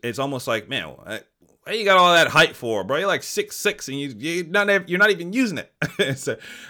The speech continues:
uh, and the same thing goes for, um,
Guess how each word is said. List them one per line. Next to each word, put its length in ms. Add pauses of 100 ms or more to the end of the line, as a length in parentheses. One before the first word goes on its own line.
(100)
uh, 300 (1500)
and 160
the 60
same 240
thing 160
goes 280
for, 260
um, 440